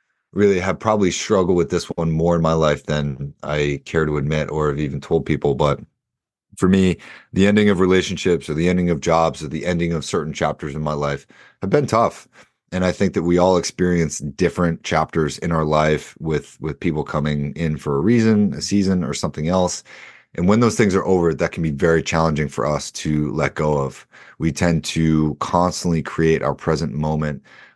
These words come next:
often with our past in mind. And that is a way of us just dragging what's happened in the past into our co-creation of the present moment, and not necessarily a healthy way to go about that. And that concept comes from a book called Advanced Energy Anatomy, which I feel like everyone should check out and read.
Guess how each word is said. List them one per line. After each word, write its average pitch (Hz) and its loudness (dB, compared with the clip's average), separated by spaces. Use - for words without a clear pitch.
often 87 0
with 85 -2
our 76 2
past 85 0
in 76 -2
mind. 73 -2
And 85 0
that 92 4
is 95 2
a 101 2
way 87 4
of 80 -2
us 87 0
just 78 -8
dragging 82 0
what's 80 -4
happened 82 -2
in 78 -2
the 76 -2
past 80 -2
into 78 -2
our 73 0
co-creation 80 -2
of 76 -2
the 69 -6
present 76 -2
moment, 90 2
and 82 2
not 85 2
necessarily 80 0
a 71 -2
healthy 82 -2
way 76 0
to 71 -4
go 71 -2
about 69 -2
that. 65 -8
And 78 0
that 90 2
concept 92 0
comes 78 -4
from 80 -2
a 73 0
book 73 -2
called 73 0
Advanced 73 -2
Energy 73 -2
Anatomy, 69 -2
which 67 -6
I 71 -2
feel 78 -4
like 69 -4
everyone 69 -6
should - -10
check - -6
out 64 -2
and 67 -8
read. 87 2